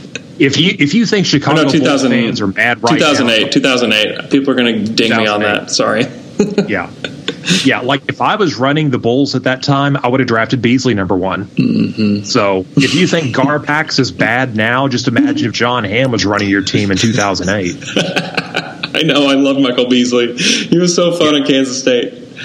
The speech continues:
Speaker 2: Oh, he was so good. Uh, I still love him. He's, and then O J, I mean, O J Mayo was another guy that seemed like a no-brainer
Speaker 1: Yeah.
Speaker 2: guard.
Speaker 1: Oh, yeah.
Speaker 2: Remember the Grizzlies T-Wolves trade? And I was like, "What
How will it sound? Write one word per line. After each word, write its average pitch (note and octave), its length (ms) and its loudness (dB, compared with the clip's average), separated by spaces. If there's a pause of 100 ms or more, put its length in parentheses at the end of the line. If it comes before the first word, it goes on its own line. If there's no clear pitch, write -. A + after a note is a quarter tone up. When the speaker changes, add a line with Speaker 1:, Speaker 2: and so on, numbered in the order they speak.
(420)
Speaker 2:
Oh, C3 240 2
he C3 100 2
was B2 140 0
so B2 160 2
good. A#2+ 360 0 (520)
Uh, A2+ 400 2
I - 80 0
still C#3+ 260 0
love A#2+ 220 2 (120)
him. - 180 -6
He's, A#2+ 340 0 (640)
and C#3+ 180 4
then E3 120 2
O D#3+ 140 2
J, D3+ 180 2
I - 60 0
mean, C3+ 160 4
O C#3+ 140 2
J D3+ 160 2
Mayo C3 340 2
was A#2+ 140 0
another A#2 300 2
guy G#2+ 260 2
that - 200 -2
seemed A#2+ 260 0
like A2 160 0
a G#2 60 2
no-brainer G#2 920 0
Speaker 1:
Yeah. - 280 -16
Speaker 2:
guard. G#2+ 640 0 (180)
Speaker 1:
Oh, A#2+ 80 -2
yeah. F#2 380 -2 (160)
Speaker 2:
Remember F3+ 240 2
the C#3+ 120 4
Grizzlies B2 560 0
T-Wolves A#2 400 0
trade? G#2 260 0
And G#2+ 120 -4
I - 120 -4
was - 140 -6
like, - 160 -4
"What F3 680 -4